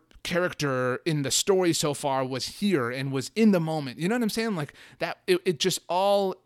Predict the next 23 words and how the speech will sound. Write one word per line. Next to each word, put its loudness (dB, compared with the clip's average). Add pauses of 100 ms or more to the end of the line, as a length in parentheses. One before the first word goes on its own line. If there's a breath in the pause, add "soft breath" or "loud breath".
mashed -2
together 0
for -12
this -6
mega 2
surreal, 0 (220)
you -2
know, -4 (680 loud breath)
smorgasbord. 2
I -2
mean, -2
I 2
don't 4
know 4
how 0
to -2
describe -2
it -2
other -2
than -4
that. -2
It -4
was -2